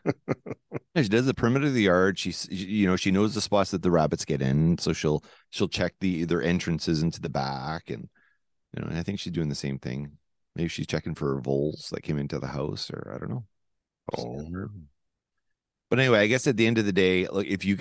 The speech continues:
Speaker 2: if anybody subscribes on a Patreon, I'm gonna try to send you something that Todd and I created. Um, and if you subscribe for longer periods, then I'm gonna try to come up with something else, maybe some swag or, or, or something, something to pay you guys.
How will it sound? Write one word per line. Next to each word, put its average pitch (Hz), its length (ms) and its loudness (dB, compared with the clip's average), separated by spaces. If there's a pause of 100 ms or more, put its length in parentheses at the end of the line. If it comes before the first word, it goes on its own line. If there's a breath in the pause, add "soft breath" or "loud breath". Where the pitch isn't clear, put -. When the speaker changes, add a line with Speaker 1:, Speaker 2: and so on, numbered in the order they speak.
Speaker 2:
if 104 280 2
anybody 101 440 2
subscribes 90 480 -4
on 92 80 2
a 87 40 0
Patreon, 85 680 0 (240)
I'm 90 160 2
gonna 92 200 2
try 92 200 2
to 95 100 4
send 92 240 2
you 90 80 2
something 85 540 0
that 78 240 0
Todd 80 200 0
and 78 80 0
I 78 100 0
created. 104 500 2 (1200)
Um, 80 800 2 (680)
and 85 140 2
if 80 160 -2
you 80 80 -2
subscribe 78 560 0
for 80 100 0
longer 78 240 0
periods, 101 840 2
then 82 480 2
I'm 76 140 0
gonna 76 180 0
try 78 200 0
to 76 180 2
come 78 160 -4
up 71 120 0
with - 80 -12
something 82 260 -4
else, 76 240 -2
maybe 67 180 -2
some 73 180 -6
swag 73 600 0
or, 64 340 -4
or, 65 140 -8
or 67 200 -6
something, 60 360 -8
something 98 280 0
to 82 60 0
pay 82 120 0
you 76 60 0
guys. 71 220 -2